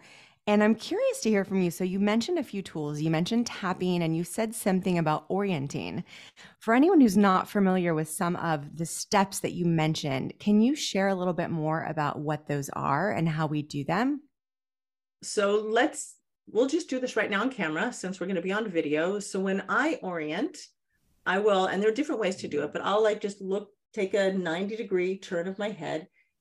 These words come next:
Speaker 2: and just slowly, I'm doing it fast right now for the video 'cause otherwise we'll all get bored. But basically you just pan the room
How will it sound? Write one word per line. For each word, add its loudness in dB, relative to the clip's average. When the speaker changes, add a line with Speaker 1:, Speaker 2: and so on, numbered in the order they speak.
Speaker 2:
and -4
just -6
slowly, 2
I'm -2
doing -2
it -6
fast -8
right -4
now -6
for -12
the 0
video -2
'cause -10
otherwise -2
we'll 0
all -4
get -6
bored. 0
But 0
basically 0
you 0
just -6
pan -4
the 0
room -2